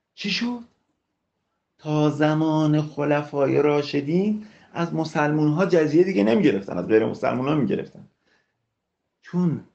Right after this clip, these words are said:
غیر مسلمون‌ها یه دفعه داشتن کم می‌شدن در ناحیه شهری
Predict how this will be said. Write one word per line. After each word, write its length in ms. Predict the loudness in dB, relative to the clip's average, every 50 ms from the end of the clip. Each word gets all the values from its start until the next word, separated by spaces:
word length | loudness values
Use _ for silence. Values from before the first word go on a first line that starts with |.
| _ _
غیر 360 | -6 -4 -2 -2 -2 -2 -2 -2
مسلمون‌ها 760 | -4 -4 -6 -4 -2 -2 0 2 2 0 0 0 0 0 0
یه 180 | 2 2 4 4
دفعه 220 | 2 2 0 0
داشتن 320 | 0 0 0 0 -2 -2 -2
کم 280 | -2 -2 -2 0 0
می‌شدن 440 | 0 -2 -2 -4 -4 -2 -2 -2 -2
در 180 | -2 -2 -2 -2
ناحیه 400 | -2 -4 -6 -6 -4 -4 -4 -4
شهری 460 | -2 -2 -2 -4 -4 -6 -12 -16